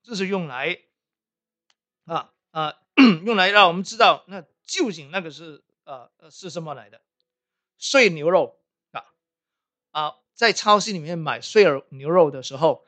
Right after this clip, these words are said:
你会看-，看见有两种碎牛肉，一种是瘦碎牛肉，lean ground beef，另外一种是 ground beef，对不对？原来这个标签是非常重要的。如果你说是瘦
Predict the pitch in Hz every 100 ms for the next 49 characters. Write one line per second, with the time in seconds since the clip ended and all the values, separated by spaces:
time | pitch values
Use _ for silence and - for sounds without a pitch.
0 | _ - 185 202 214 208 - 214 202 214
1 | 170 170 151 156 240 214 127 - 202 156
2 | 135 160 127 _ _ _ _ - 254 220
3 | 196 214 175 - - 277 233 131 113 _
4 | _ _ - - 226 165 139 147 170 -
5 | - _ 196 208 220 214 214 190 180 170
6 | 160 - _ _ _ _ _ _ _ -
7 | 269 226 233 220 220 165 139 - 196 139
8 | - _ _ 214 202 180 180 - _ _
9 | _ _ _ - 208 196 151 - _ _
10 | _ _ _ - 202 277 285 220 240 240
11 | 269 220 175 165 240 240 247 226 233 220
12 | 208 - 247 208 139 165 214 196 180 147
13 | 127 _ _ _ 170 240 254 254 185 147
14 | 233 220 208 - - 262 185 110